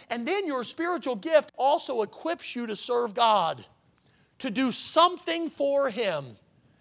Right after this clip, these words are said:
So, what is the purpose of the spiritual gift then?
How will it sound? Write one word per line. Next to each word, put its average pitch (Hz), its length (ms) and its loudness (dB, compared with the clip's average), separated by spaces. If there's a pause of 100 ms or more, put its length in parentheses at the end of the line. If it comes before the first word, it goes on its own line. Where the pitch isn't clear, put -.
(260)
So, 330 420 12
what 311 200 4
is 330 120 2
the 254 100 -4
purpose 320 420 -2
of 220 100 -4
the 202 80 -10
spiritual 233 460 -6
gift 285 280 -4
then? 127 300 -8